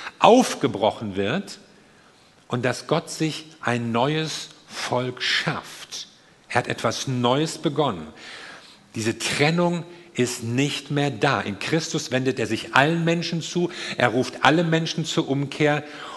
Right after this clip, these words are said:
Und dadurch werden alle bisherigen Unterschiede und Trennungen zweitrangig.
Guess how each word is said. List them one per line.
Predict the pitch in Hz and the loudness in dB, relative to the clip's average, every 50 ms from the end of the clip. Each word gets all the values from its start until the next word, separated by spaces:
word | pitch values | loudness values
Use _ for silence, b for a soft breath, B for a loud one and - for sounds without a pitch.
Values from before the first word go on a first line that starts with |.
| B B | B B
Und | - 139 131 117 - | 2 2 4 6 8
dadurch | 139 151 160 151 - - | 6 6 6 2 2 4
werden | 147 147 143 139 147 | 6 6 6 6 6
alle | - 185 247 262 233 | 6 6 8 8 8
bisherigen | 180 196 - - - 190 214 214 185 180 160 160 | 6 4 4 4 4 4 6 6 6 4 2 2
Unterschiede | 156 - 220 233 - 185 156 - - 190 170 170 | 2 4 4 4 4 2 2 2 0 2 2 2
und | 156 139 120 | 0 -2 -2
Trennungen | - - 170 175 175 165 160 160 151 | 0 2 2 2 2 2 2 0 0
zweitrangig. | - - 196 220 202 - - - 110 92 87 80 73 | 0 2 4 4 4 2 0 -2 -4 -4 -4 -8 -12